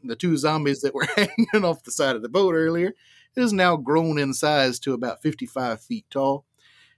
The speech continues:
It is in about ten feet of water, so, yeah,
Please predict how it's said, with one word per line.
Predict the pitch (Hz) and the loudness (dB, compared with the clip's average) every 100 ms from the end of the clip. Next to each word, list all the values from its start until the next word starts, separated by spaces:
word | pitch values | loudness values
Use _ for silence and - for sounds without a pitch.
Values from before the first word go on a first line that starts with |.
| _ - | _ 0
It | 180 160 | 2 4
is | 143 135 | 0 0
in | 160 156 147 135 | 0 2 2 0
about | 117 120 - | 0 -2 -2
ten | 175 156 | 0 0
feet | 139 165 139 | 0 0 0
of | |
water, | 135 147 127 123 | 2 0 0 -2
so, | - 139 127 120 110 _ _ _ _ _ | -2 -2 0 -4 -8 _ _ _ _ _
yeah, | 214 127 107 | 0 0 0